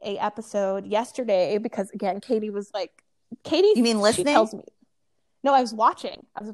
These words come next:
Speaker 1: watching something.
Speaker 2: Oh.
Speaker 1: I was watching an episode of Married at First Sight.
Speaker 2: Oh.
Speaker 1: And, like, I wasn't planning on watching it, but Katie texted me and she was like, "This season is crazy." So I, like, watched
Speaker 2: Is this
Speaker 1: it.
Speaker 2: the, the, like, is there a current season on now?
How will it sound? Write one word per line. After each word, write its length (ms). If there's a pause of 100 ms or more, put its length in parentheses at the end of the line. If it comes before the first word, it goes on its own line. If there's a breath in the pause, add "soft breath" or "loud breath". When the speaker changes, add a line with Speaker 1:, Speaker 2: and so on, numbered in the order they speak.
Speaker 1:
watching 540
something. 420
Speaker 2:
Oh. 420
Speaker 1:
I 100
was 100
watching 540
an 120
episode 480
of 60
Married 380
at 140
First 280
Sight. 260
Speaker 2:
Oh. 440
Speaker 1:
And, 140
like, 140
I 140
wasn't 400
planning 360
on 120
watching 380
it, 180
but 120
Katie 360
texted 400
me 140
and 80
she 100
was 80
like, 220
"This 200
season 360
is 160
crazy." 640
So 80
I, 100
like, 180
watched 220
Speaker 2:
Is 80
this 320
Speaker 1:
it. 140
Speaker 2:
the, 480
the, 320
like, 260
is 140
there 120
a 60
current 380
season 340
on 160
now? 280